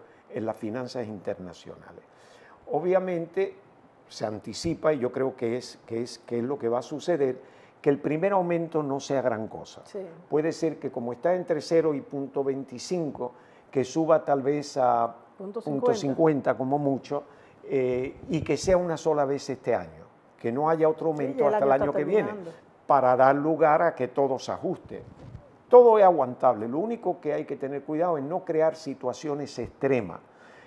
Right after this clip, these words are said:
Speaker 1: que tú aceleres la subida porque entonces desajustas, no hay periodo de, de, para tú poder equilibrarte.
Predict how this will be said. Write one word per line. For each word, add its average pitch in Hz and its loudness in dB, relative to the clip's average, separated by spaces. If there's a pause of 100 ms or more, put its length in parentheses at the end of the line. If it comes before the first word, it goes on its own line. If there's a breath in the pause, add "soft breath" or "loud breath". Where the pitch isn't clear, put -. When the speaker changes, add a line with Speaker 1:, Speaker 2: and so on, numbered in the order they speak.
(120)
Speaker 1:
que 120 -4
tú 175 -4 (160)
aceleres 165 0
la 165 2
subida 165 -4
porque 131 -8
entonces 143 -2
desajustas, 117 -6
no 127 -2
hay 147 -2
periodo 135 -2
de, 120 -6 (180)
de, 113 -8
para 110 -4
tú 143 -8
poder 131 -2 (340 loud breath)
equilibrarte. 101 -8